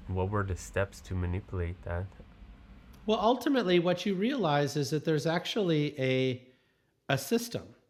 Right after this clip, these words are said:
Speaker 2: right? There are people who are very wealthy who these banks trust, right?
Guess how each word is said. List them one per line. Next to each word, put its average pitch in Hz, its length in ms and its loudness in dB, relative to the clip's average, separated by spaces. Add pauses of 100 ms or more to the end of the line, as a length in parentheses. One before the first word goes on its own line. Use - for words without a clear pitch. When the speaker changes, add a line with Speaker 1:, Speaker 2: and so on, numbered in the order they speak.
(540)
Speaker 2:
right? 156 280 4
There 151 180 4
are 156 60 0
people 160 640 0
who 147 280 2 (160)
are 139 260 0
very 139 320 2
wealthy 123 580 -2 (500)
who 170 540 2
these 143 420 2
banks 135 420 0
trust, - 520 -6 (960)
right? 147 260 4